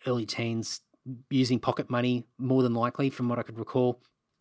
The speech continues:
So I couldn't really spend a lot of money. So I'd go to these places like Record Exchange or even, um,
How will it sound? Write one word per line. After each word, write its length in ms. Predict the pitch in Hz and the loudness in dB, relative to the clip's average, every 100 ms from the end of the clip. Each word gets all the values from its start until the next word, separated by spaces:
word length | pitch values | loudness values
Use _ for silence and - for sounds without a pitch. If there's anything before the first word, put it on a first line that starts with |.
| _ - | _ -12
So 120 | - | -2
I 40 | 143 | 0
couldn't 180 | 156 147 | 2 4
really 120 | 135 | 2
spend 220 | - 120 | 2 -2
a 40 | |
lot 120 | 113 107 | -2 0
of 80 | |
money. 180 | 113 135 | 2 2
So 260 | 117 131 120 | 2 0 0
I'd 160 | 139 156 | -2 -2
go 100 | 160 | -2
to 100 | 160 | -2
these 180 | 131 113 | -2 -4
places 400 | - 117 - 110 | -4 -6 -6 -6
like 120 | 110 | -6
Record 280 | 110 - 113 | -6 -4 -6
Exchange 560 | - - 117 113 110 - - - - - | -6 -6 -4 -4 -6 -10 -20 -20 -20 -2
or 140 | 139 190 | 4 6
even, 300 | 190 123 117 | 6 2 0
um, 720 | 123 113 110 110 107 107 | -4 -4 -4 -6 -6 -6